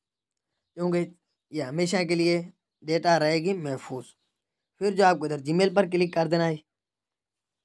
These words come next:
जैसे ही आप Gmail पर क्लिक करेंगे, फिर जो आपको इस तरीके का इंटरफेस देखने के लिए शो हो जाएगा।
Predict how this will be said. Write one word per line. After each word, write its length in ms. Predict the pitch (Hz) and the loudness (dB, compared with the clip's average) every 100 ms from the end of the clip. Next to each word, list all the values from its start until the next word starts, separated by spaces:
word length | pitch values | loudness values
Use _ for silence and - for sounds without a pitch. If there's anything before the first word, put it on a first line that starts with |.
| _ 160 | _ -6
जैसे 580 | 147 185 175 - - | 4 6 6 4 4
ही 80 | 233 | 8
आप 180 | 262 262 | 8 6
Gmail 380 | 185 214 247 254 | 4 6 6 6
पर 120 | 247 | 4
क्लिक 300 | 240 226 220 | 4 0 2
करेंगे, 340 | 214 214 208 202 202 - _ _ _ _ _ _ _ _ _ - | 4 6 8 6 2 -12 _ _ _ _ _ _ _ _ _ -6
फिर 120 | 214 | 0
जो 120 | 208 | 6
आपको 300 | 202 196 196 180 | 6 6 2 0
इस 260 | 220 214 | -2 2
तरीके 280 | - 262 240 | 4 4 4
का 100 | 220 | 6
इंटरफेस 480 | 208 196 208 175 196 | 4 2 0 4 4
देखने 320 | 165 185 202 185 | 6 4 4 2
के 80 | |
लिए 160 | 190 180 | 4 2
शो 260 | 175 190 170 | 4 4 4
हो 120 | 196 | 6
जाएगा। 340 | 220 226 220 | 8 8 6